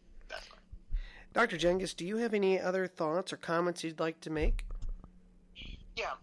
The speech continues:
Speaker 1: so generally I would say, um, we actually, uh, um,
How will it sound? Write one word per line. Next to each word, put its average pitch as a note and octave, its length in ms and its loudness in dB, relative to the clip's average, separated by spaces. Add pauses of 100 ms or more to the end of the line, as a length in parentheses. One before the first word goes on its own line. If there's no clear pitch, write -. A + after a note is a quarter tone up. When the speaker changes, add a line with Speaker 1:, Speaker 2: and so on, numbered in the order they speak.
Speaker 1:
so A3+ 300 -4 (800)
generally C4+ 520 -4
I D3+ 160 -4
would F4+ 160 -18
say, D#3+ 500 -6 (180)
um, C3+ 380 -4 (1500)
we - 340 -10
actually, C#3+ 640 -2
uh, B2+ 380 0 (420)
um, B2 120 -12